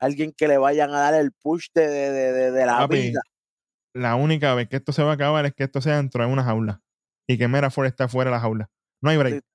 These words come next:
Speaker 1: Un Heritage Cup en jaula suena interesante, no te voy a mentir.
Speaker 2: Algo nuevo, porque imagínate, ¿verdad?
Speaker 1: Por, por, pero one on one yo lo veo bien, que diga, eh, ahí como está, como son las reglas como tal, está bien difícil que alguien le pueda quitar el título porque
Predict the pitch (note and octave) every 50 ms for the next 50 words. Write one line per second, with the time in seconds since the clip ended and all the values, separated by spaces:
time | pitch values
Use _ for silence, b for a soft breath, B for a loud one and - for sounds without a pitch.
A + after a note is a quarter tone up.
0 | _ - - - - - B2+ D3+ E3 F3+ F#3+ G3 G3 F#3 F#3+ E3+ - - F#3+ F#3
1 | F#3 D#3 C#3+ D3+ E3 E3 D#3+ D3 C3 D3 C#3+ D#3 D3 - - C#3 B2+ A#2+ - A#2+
2 | A2 G#2+ G2 - G#2 A2 A#2 G#2+ B2+ A#2+ B2 A#2+ A#2+ A#2 A2+ A2 G#2 F#2+ - -
3 | A#2+ B2 B2+ C#3+ C#3+ C#3 C3+ C#3+ D#3 G#3 D4 E4 E4 C4+ A3 F#3+ E3+ D3 D3+ D#3
4 | D#3 D3 C3+ A#2+ B2+ A2 - _ _ _ _ - - B2+ C3+ F3+ C#4+ F4 _ _
5 | _ - - C#3+ - _ _ _ _ - C#3 C#3+ C#3+ C#3 - _ _ _ _ -
6 | C#3+ C#3 C3+ C3 C3+ C3 C3 C3 B2+ B2+ B2+ B2+ B2+ B2 A#2+ A#2+ A#2+ A#2+ B2+ C3
7 | C3 C3 C3 B2+ B2 A#2+ A#2+ C3 C#3 D#3 D#3+ D3+ D#3+ D#3 D3+ D3+ D3 D3+ D#3 D#3+
8 | D#3+ D#3 D3+ C#3 C3+ C#3 C#3 D3+ D3+ - G#2+ C#3+ D3 D3 D#3 C#3+ C3 B2+ A2 -
9 | A#2+ C#3 C3+ C3 B2+ B2 B2+ C3+ D#3+ G3 G3+ G#3 G3+ F3+ - F3+ F3+ F3 E3+ D#3+
10 | - _ - G3 F3+ - - D#3+ D#3 D#3+ D3 G3 G3 G#3 A3 A3 A3 A3 A3 A3+
11 | G#3+ G3+ F#3+ - G3 G3 G3 F#3+ F#3 F#3 D#3 A#2+ - _ _ _ _ _ _ _
12 | _ _ _ _ _ - D3 D3 _ - D3 C#3 D3 D3 C#3+ B2+ A#2+ A#2 B2 C#3+
13 | D#3 D#3+ E3+ C#3+ - - A2 G#2 G#2+ B2+ C#3 - - D#3 C#3+ - - B2+ A2+ A2+
14 | A2+ A2+ C3+ C#3+ D3 C#3+ C3+ A2 A#2+ B2 B2 C3 C3+ C3 C#3 C3 C3+ C3+ C#3 C3+
15 | B2+ - B2+ A#2+ C3 D#3 D#3 D3 C3+ C3+ C3 A#2+ - - B2 A2+